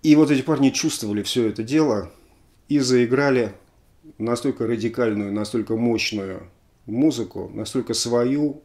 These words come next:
углублённую в себя, но интересную для миллионов слушателей, как оказалось, потому что она резонировала с, э, тем, что чувствовали эти миллионы, потому что невозможно не чувствовать изменения, да, которые происходят в мире.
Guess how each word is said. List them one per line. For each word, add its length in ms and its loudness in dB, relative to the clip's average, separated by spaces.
углублённую 760 -2
в 60 -10
себя, 520 -4
но 180 4
интересную 760 2
для 400 -2
миллионов 680 2
слушателей, 540 -6
как 200 -10
оказалось, 440 -6
потому 260 -6
что 140 -2
она 180 2
резонировала 840 0
с, 280 -6
э, 240 -4
тем, 220 2
что 240 0
чувствовали 600 -2
эти 180 -8
миллионы, 640 -2
потому 160 -10
что 100 -6
невозможно 460 0
не 180 -2
чувствовать 580 -12
изменения, 800 -4
да, 260 -10
которые 360 -8
происходят 540 -10
в 40 -14
мире. 300 -10